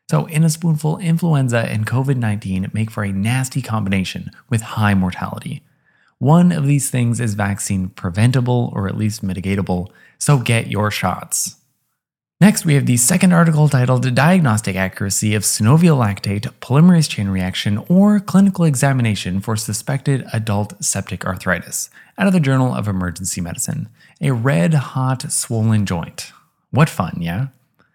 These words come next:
Septic arthritis will be high on your differential for this sort of thing because it's likely to destroy the joint fairly quickly. So what's out there to help us towards making that diagnosis? Prior studies showed, rather annoyingly,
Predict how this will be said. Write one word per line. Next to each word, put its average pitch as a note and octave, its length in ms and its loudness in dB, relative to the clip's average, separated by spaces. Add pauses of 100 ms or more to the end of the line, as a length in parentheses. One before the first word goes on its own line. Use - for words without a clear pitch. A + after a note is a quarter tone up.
(420)
Septic G#3 500 0
arthritis C3+ 640 -2
will C3 140 0
be C3+ 100 0
high D3 340 4
on D#3+ 120 6
your C#3 120 4
differential G2 580 -2
for - 180 -6
this F#2 160 -4
sort F2+ 200 -4
of E2+ 60 -6
thing E2 320 -6 (260)
because B2 280 0
it's - 180 -6
likely G3 460 0
to D3+ 160 2
destroy B2+ 560 0
the D3+ 100 0
joint A#2 320 -2
fairly F2+ 320 -4
quickly. - 540 -10 (440)
So F#3 120 0
what's F#3+ 320 0
out E3 160 0
there C3+ 180 2
to B2 100 -6
help D3+ 320 -2
us D#3+ 120 2
towards C3 280 -2
making G#2 300 2
that F2+ 140 0
diagnosis? - 680 -10 (360)
Prior A3 400 0
studies F3 500 0
showed, D3 400 2
rather A2 380 4
annoyingly, G#2+ 800 2